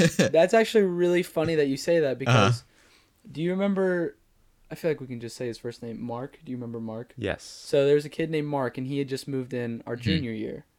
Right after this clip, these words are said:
Speaker 2: And he was in, like, kind of the same situation that
Speaker 3: Basically,
Speaker 2: you were
Speaker 3: yeah,
Speaker 2: in.
Speaker 3: same situation.
Speaker 1: I gotcha.
Speaker 2: Like, literally the exact same situation. Didn't know anyone. His, like, he literally, his dad's in the army.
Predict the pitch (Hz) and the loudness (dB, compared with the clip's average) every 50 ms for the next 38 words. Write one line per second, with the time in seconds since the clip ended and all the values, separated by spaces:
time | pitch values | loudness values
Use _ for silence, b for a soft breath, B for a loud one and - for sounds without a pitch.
0 | _ _ _ _ - 143 151 151 147 147 147 156 143 143 139 120 139 131 - 151 | _ _ _ _ -4 -2 0 2 2 2 2 0 0 0 -2 -2 -4 -4 -4 -4
1 | 143 139 131 127 - 139 131 127 - - 123 - - 131 123 139 147 127 - 113 | -4 -2 -4 -4 -4 -4 -4 -4 -6 -10 -12 -6 -4 4 6 6 6 6 6 2
2 | 104 104 101 101 98 85 82 - - 92 87 82 87 - 101 104 101 90 87 139 | 4 4 6 6 6 4 2 0 -2 -6 -6 -6 -4 2 4 6 6 6 6 6
3 | 131 92 131 135 151 156 156 147 139 139 131 120 123 123 120 - 123 120 123 - | 4 2 4 6 8 8 8 6 4 2 0 0 -2 -4 -4 -4 -8 -8 -8 -8
4 | 131 - 131 131 131 123 - 113 - - 147 160 160 156 151 151 160 165 160 160 | -8 -6 -4 -4 -4 -4 -6 -4 0 2 2 2 2 0 0 0 0 -2 -2 -2
5 | 160 160 156 156 151 143 147 143 131 - - 131 127 - - - 151 143 139 147 | 0 -2 -2 -2 -4 -4 -6 -6 -6 -6 -4 -4 -4 -4 -4 -6 -6 -4 -2 0
6 | 160 170 170 160 160 160 160 156 - 135 131 123 135 135 139 139 139 139 131 123 | 0 2 2 0 0 0 -2 -4 -4 -6 -4 -2 -2 0 0 -2 -2 -4 -6 -6
7 | 123 123 123 127 127 123 123 127 | -6 -4 -4 -4 -6 -6 -8 -12